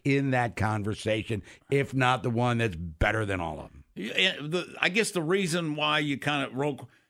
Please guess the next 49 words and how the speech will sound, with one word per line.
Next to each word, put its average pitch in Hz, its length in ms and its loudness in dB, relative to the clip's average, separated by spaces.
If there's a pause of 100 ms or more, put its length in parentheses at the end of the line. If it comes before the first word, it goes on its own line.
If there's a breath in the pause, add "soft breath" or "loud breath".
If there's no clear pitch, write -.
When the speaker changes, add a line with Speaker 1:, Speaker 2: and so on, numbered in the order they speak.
Speaker 2:
they're 202 100 4
about 214 220 4
the 151 60 -2
same 180 280 4
size, 143 400 0
I'm 120 160 -2
guessing, 117 540 -4 (420)
uh, 117 220 0
Roquan 127 640 -2
and, 107 380 -6
and 110 360 -2
Ray. 107 400 -2 (220)
You 156 100 0
know, 175 140 4
and 156 100 0
both 190 240 2
run 156 240 0
like 117 180 -6
four 135 220 -4
five, 123 380 -2
and 120 80 0
they're 113 80 -4
both 135 240 -4
explosive, 123 640 -4 (260 soft breath)
and 277 120 -2
they're 208 60 0
both 180 220 4
nasty. 147 560 0
I 131 60 0
mean, 139 340 0 (220 soft breath)
you 196 80 -2
know, 127 80 2
I 139 40 0
mean, 147 140 0
he's 143 140 -2
tearing 151 260 -2
helmets 135 460 -2
off, 139 280 -2
and, 101 140 -6 (340 soft breath)
and 131 240 2
he's 123 200 -2
knocking 139 400 2
balls. 143 360 2
He 202 140 4
did 381 220 4
everything 202 680 4
in 180 100 2
that 147 280 2
game 147 400 0